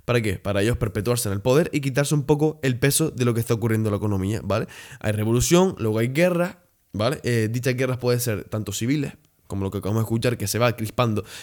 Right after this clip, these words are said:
esos conflictos religiosos, étnicos, eh, de, de distribución de la riqueza y demás,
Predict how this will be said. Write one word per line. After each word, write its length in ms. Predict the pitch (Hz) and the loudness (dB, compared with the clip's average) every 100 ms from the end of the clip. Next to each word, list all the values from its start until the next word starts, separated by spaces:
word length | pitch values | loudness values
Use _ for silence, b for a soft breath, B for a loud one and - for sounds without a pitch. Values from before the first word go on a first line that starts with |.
| B | B
esos 240 | 120 127 | 0 0
conflictos 480 | 123 113 117 107 107 | 0 -2 -2 -4 -4
religiosos, 540 | 92 101 135 147 123 120 | -2 2 2 4 2 4
étnicos, 640 | 147 143 120 127 127 123 | 4 2 2 4 4 4
eh, 280 | 101 101 98 B B B | 2 0 -2 B B B
de, 560 | 101 110 107 104 98 90 | -2 2 2 2 0 0
de 80 | |
distribución 420 | 101 104 101 117 127 | -4 -4 -4 0 2
de 40 | |
la 80 | 120 | 2
riqueza 360 | 117 123 120 | 2 0 2
y 20 | 127 | 4
demás, 260 | 127 190 | 4 2